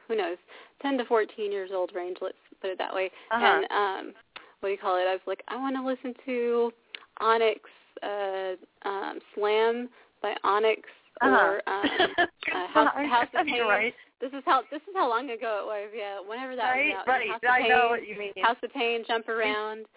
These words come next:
Speaker 1: and, like, there were very few
Speaker 2: Right. <laughs>
Speaker 1: local stations where I was, so it was like, yeah, I got through, but when I'm like, "Yeah, can I listen to Onyx or can I listen to House of Pain?" They were like, "Um, we don't play <laughs> that." I'm like,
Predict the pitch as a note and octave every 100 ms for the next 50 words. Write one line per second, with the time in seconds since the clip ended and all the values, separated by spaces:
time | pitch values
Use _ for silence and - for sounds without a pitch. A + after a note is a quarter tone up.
0 | - _ _ F#3 G3+ G3 G3+ G3+ B3+ G#3
1 | A3 A3+ A3 D4 D#4+ A3 A#3 C4 D#4+ F4
2 | F4+ G3+ - G3+ G3 G3 G3+ G3+ G3+ A#3
3 | A#3 G#3 F#3 F#3+ G3 G3 G3 G3 - _
4 | _ - G#3 G3+ G3+ - B3 C4 B3 A3+
5 | G#3+ G3 G3 G3 G3+ G3 C4 C4 C4+ D4
6 | F4 F#4+ - A#3 A#3+ C4+ C4+ - - -
7 | - - A#3+ C#4 D4 D4 D4+ B3+ B3+ B3
8 | A#3 A#3 A#3 G#3 A#3 - G3 - _ -
9 | G3+ G3+ G3+ G3+ - _ _ A3+ G3+ G#3
10 | - _ _ - - A#3 B3+ - - C#4+
11 | D#4 C4+ G#3 - - G#3+ -